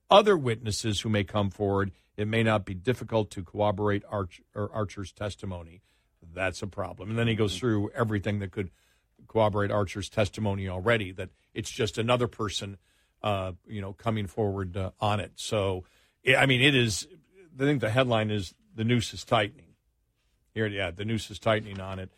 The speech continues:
And that's just e-, everything that came out this week, and I'm like,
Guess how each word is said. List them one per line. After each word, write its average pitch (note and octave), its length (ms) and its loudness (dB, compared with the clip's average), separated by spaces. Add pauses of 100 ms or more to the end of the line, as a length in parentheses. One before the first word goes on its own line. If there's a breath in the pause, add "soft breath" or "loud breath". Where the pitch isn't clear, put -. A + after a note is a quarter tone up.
(340)
And G#2 480 2 (300)
that's A#2+ 280 4
just - 340 -6 (280)
e-, - 300 -2 (100)
everything D#3+ 320 4
that B2+ 120 0
came B2+ 140 2
out A#2 140 4
this - 180 -8
week, A#2+ 200 2
and F#2+ 80 -2
I'm F2+ 100 -4
like, F2 180 -8